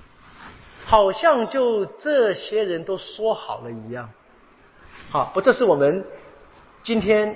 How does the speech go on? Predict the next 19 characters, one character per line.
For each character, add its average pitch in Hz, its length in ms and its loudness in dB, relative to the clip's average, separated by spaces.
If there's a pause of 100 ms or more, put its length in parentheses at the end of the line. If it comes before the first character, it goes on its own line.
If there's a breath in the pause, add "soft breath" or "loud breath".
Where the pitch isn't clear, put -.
(220)
基 254 140 -6
督 240 180 -4
信 254 220 -4
仰 143 160 -4
的 135 80 -8
领 127 300 -10
悟， 151 180 -8 (560)
但 247 160 4
是 247 240 2
为 226 500 2 (1160)
耶 226 240 8
稣 214 340 2
之 220 260 -4
前 135 460 -6
的 151 140 0
人 107 280 -8 (1300)
不 156 80 -6
容 110 240 -2
易， 120 140 -10